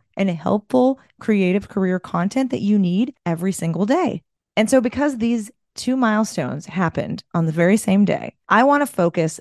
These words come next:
this podcast around risk, because I can tell you that is something that I have had to work through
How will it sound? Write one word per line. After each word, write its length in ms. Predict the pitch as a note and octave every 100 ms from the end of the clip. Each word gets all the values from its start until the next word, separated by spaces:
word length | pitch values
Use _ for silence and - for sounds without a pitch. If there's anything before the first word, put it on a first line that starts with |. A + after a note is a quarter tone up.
| -
this 420 | D#3+ D#3 A3 -
podcast 1040 | - - G#3 G3+ - D#3+ E3 E3+ - - _
around 720 | A3 G#3+ F#3 D#3+ D#3+ E3 F3+ G3 _ _
risk, 720 | D#3+ D#3 F#3 - - - - _ -
because 260 | G3+ G#3+ -
I 120 | G3+ A#3
can 160 | C4+
tell 220 | A3+ A#3
you 260 | G#3 F#3 F3+ -
that 360 | E3 F#3 G#3+
is 100 | C#4+
something 640 | - G#3+ G#3+ - C4+ D4 C4+
that 180 | F#3 -
I 200 | F3 G3
have 120 | A#3
had 220 | F#3+ F#3 F3+
to 80 |
work 320 | D#3+ D#3 E3+ -
through 340 | B3 C#4